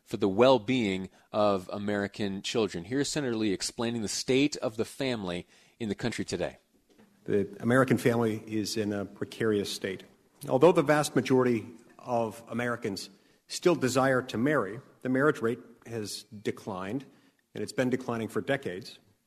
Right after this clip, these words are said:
Speaker 2: and stable family life has disappeared for millions and millions of American children.
Speaker 1: Now, he continued in his remarks by discussing some of the positives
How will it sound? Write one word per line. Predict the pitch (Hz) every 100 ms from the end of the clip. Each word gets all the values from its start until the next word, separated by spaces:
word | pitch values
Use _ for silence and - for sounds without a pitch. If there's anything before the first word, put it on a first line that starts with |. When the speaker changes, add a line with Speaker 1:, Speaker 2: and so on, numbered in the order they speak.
| _
Speaker 2:
and | 127
stable | 113 - 139 120
family | 127 123 117
life | 107 110 - - _ _ _ _ _
has | 110 107 98 - - - _
disappeared | - 127 - 131 127 107
for | - 113 110
millions | 107 117 117 107 104
and | 104
millions | 101 95 95 -
of | -
American | 101 101 95 98
children. | - 98 90 - - _ _ _ _ _ - - _
Speaker 1:
Now, | - 127
he | 110 135 123
continued | 123 117 170 170 123
in |
his | 117 101 104
remarks | 98 101 98 -
by | 104
discussing | 98 95 - 120 107
some | - - 139 165
of | 135
the |
positives | - 120 107 101 95 95 95